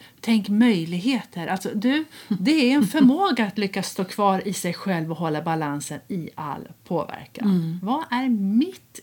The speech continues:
Speaker 1: i allt det
Speaker 2: Mm.
Speaker 1: här?
Speaker 2: Mm. Mm. Ja, du, det är på riktigt viktigt att fundera lite kring.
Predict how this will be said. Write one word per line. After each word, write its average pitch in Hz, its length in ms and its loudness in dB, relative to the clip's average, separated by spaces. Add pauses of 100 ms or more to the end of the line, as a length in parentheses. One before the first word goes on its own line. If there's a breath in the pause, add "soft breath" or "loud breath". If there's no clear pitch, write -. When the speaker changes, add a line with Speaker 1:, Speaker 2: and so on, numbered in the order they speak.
Speaker 1:
i 202 160 -8
allt - 440 -14
det 185 160 -4
Speaker 2:
Mm. 185 120 4
Speaker 1:
här? 214 300 -6
Speaker 2:
Mm. 180 440 0 (140)
Mm. 170 280 -6 (320)
Ja, 190 180 -6
du, 185 320 -4
det 208 160 0
är 185 60 -4
på 185 200 -6
riktigt 190 500 -8
viktigt 170 440 -10
att - 300 -14 (580 loud breath)
fundera 196 500 -4
lite 165 300 -6
kring. 170 380 -10